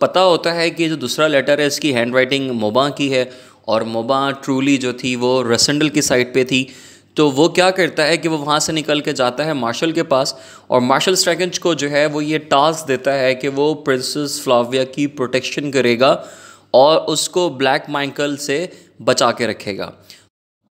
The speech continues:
स्ट्रेल्सो छोड़ने के लिए बहाना करेंगे कि हम शिकार के लिए जा रहे हैं,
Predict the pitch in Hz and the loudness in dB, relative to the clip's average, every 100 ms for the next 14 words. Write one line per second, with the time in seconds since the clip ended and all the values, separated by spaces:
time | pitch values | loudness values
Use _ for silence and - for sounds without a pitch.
0 | _ _ _ _ _ _ _ _ _ 143 | _ _ _ _ _ _ _ _ _ 2
1 | - 175 185 226 226 214 196 196 185 190 | 4 6 4 4 0 0 0 -2 -4 -2
2 | 185 170 135 135 160 156 151 151 143 156 | 0 0 0 0 0 -2 -2 -4 -6 -6
3 | 143 147 - 120 120 131 131 131 117 117 | -6 -8 -6 0 0 0 -2 -2 0 2
4 | 131 131 | 2 -2